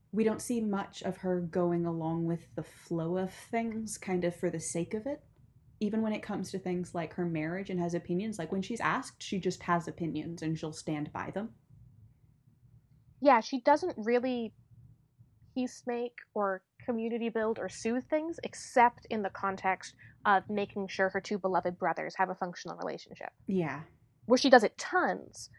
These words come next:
Speaker 2: but she doesn't do it other places. And I think points to that being a model that she's built to survive her family, the same way Wei Wuxian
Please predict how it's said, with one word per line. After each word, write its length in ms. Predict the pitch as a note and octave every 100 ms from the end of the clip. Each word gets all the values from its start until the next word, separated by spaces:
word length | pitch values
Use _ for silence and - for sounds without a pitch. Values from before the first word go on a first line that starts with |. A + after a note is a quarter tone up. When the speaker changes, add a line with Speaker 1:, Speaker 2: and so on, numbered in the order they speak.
| -
Speaker 2:
but 280 | F3+ G#3+ - - _
she 160 | - C#4+
doesn't 440 | C#4 D4+ E4 F3+
do 200 | - G3+
it 200 | C4+ E4+ - _ _ - _ _ _ _ _ _ -
other 300 | - B3+ A3+ G3+
places. 560 | - G#3 F#3 - - - - - - -
And 80 | G3+
I 80 | F#3+
think 240 | G3+ F#3
points 260 | - F3 -
to 80 |
that 200 | F#3 E3+
being 260 | - F3 E3+
a 60 | -
model 340 | F#3+ D#3+ D3+
that 140 | F3+ F#3+
she's 180 | - F3+
built 340 | - F3 -
to 80 | F#3+
survive 400 | - G3 E3 D#3+
her 100 | E3+
family, 420 | - F#3 E3+ - -
the 60 | G3+
same 200 | G3 G3
way 80 | F3+
Wei 100 | F#3
Wuxian 640 | F3+ - G3+ F#3 F3 E3+